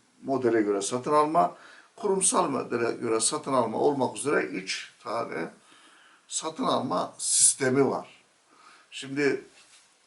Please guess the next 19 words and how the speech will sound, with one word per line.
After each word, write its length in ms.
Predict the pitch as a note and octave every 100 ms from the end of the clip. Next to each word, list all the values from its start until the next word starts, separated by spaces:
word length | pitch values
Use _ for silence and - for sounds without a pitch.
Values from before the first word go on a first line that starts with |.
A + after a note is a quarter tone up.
| _
pazarlama 540 | B2 C3 D3+ D3 E3 F3
fonksiyonları 760 | F3+ D3+ - D3 C#3+ C#3+ C#3
içindeki 540 | C#3 - C3+ C3 C3 -
en 180 | D#3+ D#3+
önemlisinin 760 | C3+ B2 A#2+ - - - C#4
satın 340 | - - D3 F3+
alma 320 | D3 A#2 A2+
olduğunu 360 | A2 G#2+ G#2 G#2
söylemiştik. 720 | - G2 G2 - - - - _ - -
Satın 360 | - D3 E3 G3+
alma 320 | E3+ C3 B2+
içinde 380 | B2+ B2 A#2+ A#2+
de 40 |
üç 280 | - G3+ -
tane 220 | C#3+ C#3+
model 360 | F#3 E3 C#3+ A#2+
varmış. 400 | G2+ - - -
Olgusal 560 | - D3+ C#3+ - C#3 A2+
model, 400 | G#2 C3+ E3+